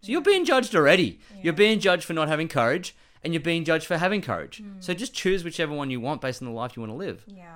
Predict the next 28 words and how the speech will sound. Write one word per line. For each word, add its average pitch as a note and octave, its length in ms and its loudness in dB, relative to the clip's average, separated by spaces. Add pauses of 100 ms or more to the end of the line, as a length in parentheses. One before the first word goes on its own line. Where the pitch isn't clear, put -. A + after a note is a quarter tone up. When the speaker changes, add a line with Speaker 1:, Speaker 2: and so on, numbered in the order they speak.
Speaker 1:
Right? C3 240 -2
Speaker 2:
I F4 60 -2
think A4+ 200 -14
right D4 200 -4
now B3+ 160 -6
social C4 320 -10
media A#3 320 -6
is G#3 100 -10
so A3 260 -8
untapped. A3+ 540 -6
It's - 140 -12
free C#4 340 -8
to D#4 80 -6
post B3+ 300 -10
on A3+ 80 -10
Facebook. G#3 340 -12
It's G3 100 -16
Speaker 1:
That's - 20 -16
Speaker 2:
free D4 260 -8
to E4 80 -4
post - 280 -4
on A#3 120 -6
Speaker 1:
crazy. G#3+ 240 -10
Speaker 2:
Instagram. G3+ 160 -6
It's G#3 100 -14
free D#4 240 -10
to F4+ 60 -8
post C#4 360 -8